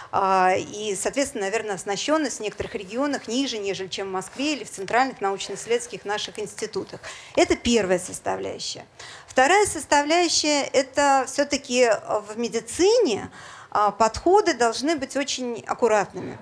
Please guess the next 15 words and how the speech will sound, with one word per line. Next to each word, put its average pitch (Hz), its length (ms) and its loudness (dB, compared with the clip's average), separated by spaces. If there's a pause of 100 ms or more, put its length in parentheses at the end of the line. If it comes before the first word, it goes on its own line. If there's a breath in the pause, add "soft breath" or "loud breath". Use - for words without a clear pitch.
(120)
Наш 392 380 4
главный 285 520 6
технологический 220 720 -4
процесс — 233 580 0
это, 233 200 -2
собственно, 392 420 0
оказание 247 480 0
медицинской 247 540 -4
помощи. 196 580 -4 (320 loud breath)
И 269 80 0
здесь 320 320 4
самый 240 300 2
главный 226 320 2
человек — 220 480 0
врач. 202 420 -2